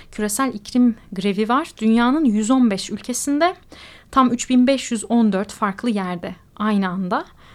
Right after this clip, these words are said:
Bin şehir dendi bu sabah, sanıyorum öyle. Ee, hem Fridays for Future, yani gelecek için Cuma günleri adı altında okul grevi yapan, Greta'nın başlattığı, e, grevi yapan çocuklar, hem de artık yetişkinler, çalışan çalışmayan herkes,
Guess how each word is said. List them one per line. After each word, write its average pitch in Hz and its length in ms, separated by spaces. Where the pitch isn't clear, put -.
Bin 226 180
şehir 196 560
dendi 190 340
bu 185 60
sabah, 220 280
sanıyorum 202 500
öyle. 214 320
Ee, 190 480
hem 294 300
Fridays 262 480
for 262 120
Future, 240 420
yani 185 200
gelecek 240 380
için 254 180
Cuma 247 300
günleri 220 340
adı 214 140
altında 220 420
okul 214 280
grevi 208 380
yapan, 196 420
Greta'nın 208 480
başlattığı, 185 800
e, 180 360
grevi 202 280
yapan 202 280
çocuklar, 220 480
hem 233 180
de 240 100
artık 220 280
yetişkinler, 202 560
çalışan 220 400
çalışmayan 240 440
herkes, 220 540